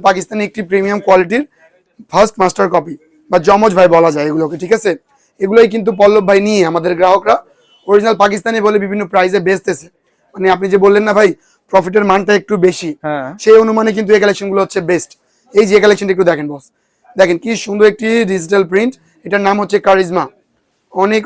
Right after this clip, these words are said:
Speaker 1: অনেক, অনেক সুন্দর এই ফুটন্ত ফুলের সাথে কিন্তু প্রিন্টটা দেখেন, অনেক সুন্দর একটি ভাইব দিচ্ছে। এটার সাথে কিন্তু দুপাট্টা পেয়ে যাচ্ছেন পাঁচ হাতের এবং লেন্থ হবে পাঁচ হাত। আর ফেব্রিক্সটা হচ্ছে হান্ড্রেড পার্সেন্ট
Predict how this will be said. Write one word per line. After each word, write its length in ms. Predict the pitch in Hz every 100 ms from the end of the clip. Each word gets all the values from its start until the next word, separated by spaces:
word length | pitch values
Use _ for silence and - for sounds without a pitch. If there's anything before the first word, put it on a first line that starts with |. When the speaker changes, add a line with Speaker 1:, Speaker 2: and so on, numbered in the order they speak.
| 196
Speaker 1:
অনেক, 160 | 196 180
অনেক 140 | 196 196 -
সুন্দর 180 | 185 185 196
এই 40 | 185
ফুটন্ত 260 | 175 190 202 -
ফুলের 240 | 190 202
সাথে 160 | 185 180 185
কিন্তু 160 | 185 180
প্রিন্টটা 240 | 196 185 175
দেখেন, 160 | 185 269 _ _ -
অনেক 120 | 190 196
সুন্দর 160 | 196 202
একটি 100 | 214 175
ভাইব 160 | 175 175
দিচ্ছে। 240 | 185 - 156 - 143 - - - -
এটার 140 | 185 196
সাথে 120 | 196 202
কিন্তু 140 | 208
দুপাট্টা 280 | 180 202 - 185
পেয়ে 120 | 208
যাচ্ছেন 200 | 202 208 175
পাঁচ 140 | 185 180
হাতের 200 | 175 226 - _ _ -
এবং 100 | 196 220
লেন্থ 180 | 202 220 190
হবে 140 | 185 247 - _ _ -
পাঁচ 160 | - 202 170
হাত। 100 | 127 _ _ _ _ _ _ _
আর 60 | 196 170
ফেব্রিক্সটা 320 | 190 226 220
হচ্ছে 160 | 208 214
হান্ড্রেড 240 | 180 202 202
পার্সেন্ট 260 | 208 -